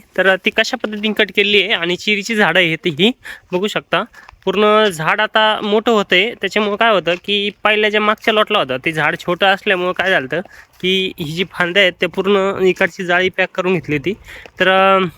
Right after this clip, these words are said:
त्याच्यामुळे हवा पास होत नव्हती. त्याच्यासाठी आपण झाडं कट केली आता आणि बघू शकता किती, अ, भारी पद्धतीनं ती वाढेल आहे, हाईट वगैरे मापात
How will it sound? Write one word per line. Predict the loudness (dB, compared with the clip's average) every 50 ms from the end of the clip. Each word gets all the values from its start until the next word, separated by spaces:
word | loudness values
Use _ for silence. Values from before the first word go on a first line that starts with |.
| _ _ -20 -20 -20 _ _
त्याच्यामुळे | -6 -2 0 2 2 2
हवा | 2 2 2 2
पास | 2 2 0 0 0 -2
होत | -4 -2
नव्हती. | -2 -2 -2 -4 -6
त्याच्यासाठी | -6 -6 -8 -6 -6 -4 -2 0
आपण | -2 0 0 -2 0 0 0 -2
झाडं | -2 -2 -2 -2 -2
कट | -2 -2 -2 -4 -4 -4
केली | -2 0 2 2
आता | 2 0 -2 -6 -6 -8 -20 -20 -20 -20 -12 -6
आणि | -4 -4 -2 0 0 0 -2 -4 _ -2
बघू | -2 0 0 0
शकता | -2 -2 -2 -2 -4 -4
किती, | -4 -6 -8 -4 -2 -2 -2 -2 -4 -6 -2
अ, | 0 2 2 2 2
भारी | 0 -2 -4 -2 0 0 0 0
पद्धतीनं | 0 0 -2 0 0 0 0 0 0 0 0 0
ती | 0
वाढेल | 2 2 2 2 2 0 0
आहे, | 0 -2
हाईट | -2 -2 -2 -2 -2 -2 -2 -2
वगैरे | -2 0 2 2 2 2
मापात | 2 2 0 0 0 0 -2